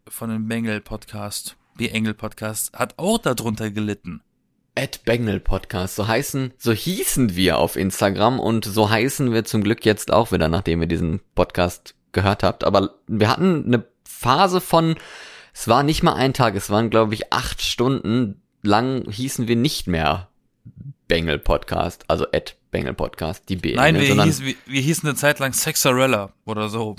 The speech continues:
Speaker 2: Ja, irgendwie Si-, Sil-, Silly Sex oder Sandy, Sandy Fick oder so, <laughs> weiß ich nicht.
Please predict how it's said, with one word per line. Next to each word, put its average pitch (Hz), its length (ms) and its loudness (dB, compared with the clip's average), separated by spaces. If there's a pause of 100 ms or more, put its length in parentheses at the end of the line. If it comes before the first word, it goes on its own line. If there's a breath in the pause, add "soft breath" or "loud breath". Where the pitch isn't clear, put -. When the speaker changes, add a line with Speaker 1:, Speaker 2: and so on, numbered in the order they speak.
(180)
Speaker 2:
Ja, 117 80 4
irgendwie 131 300 2
Si-, 127 260 2
Sil-, 131 340 0
Silly 127 320 0
Sex 127 380 -2
oder 95 160 2
Sandy, 101 680 0
Sandy 110 360 -2
Fick - 300 -4
oder - 220 0
so, - 260 2
<laughs> - 200 -2
weiß - 260 -2
ich - 200 0
nicht. 151 320 0